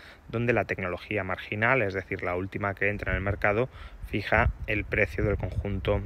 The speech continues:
del mercado. Como ahora mismo el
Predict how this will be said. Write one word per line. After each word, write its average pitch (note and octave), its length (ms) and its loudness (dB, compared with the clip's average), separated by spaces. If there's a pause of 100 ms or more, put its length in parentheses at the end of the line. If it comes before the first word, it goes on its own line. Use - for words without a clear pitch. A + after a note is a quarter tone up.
del F#2+ 200 -6
mercado. F#2+ 500 2 (180)
Como F2+ 400 -4 (140)
ahora F#2 320 -6
mismo G2+ 420 -2 (400)
el F2 220 -10